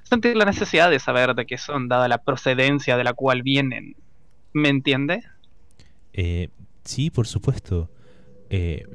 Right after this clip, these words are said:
Speaker 2: yo
Speaker 1: Y
Speaker 2: especial-,
Speaker 1: obviamente, a-
Speaker 2: yo, eh, especialmente no tengo mucho conocimiento en, en artefactos mágicos. Lo mío es más bien,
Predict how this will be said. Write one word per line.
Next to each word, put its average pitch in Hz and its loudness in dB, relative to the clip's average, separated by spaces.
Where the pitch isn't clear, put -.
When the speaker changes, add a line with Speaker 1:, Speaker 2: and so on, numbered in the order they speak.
Speaker 2:
yo 113 2
Speaker 1:
Y 160 6
Speaker 2:
especial-, - -
Speaker 1:
obviamente, 151 4
a- 147 -2
Speaker 2:
yo, 113 6
eh, 107 2
especialmente 147 -2
no 110 2
tengo 185 -2
mucho 107 0
conocimiento 90 -2
en, 85 -6
en 87 -4
artefactos - -8
mágicos. 90 -6
Lo 156 2
mío 160 2
es 127 4
más 107 4
bien, 92 2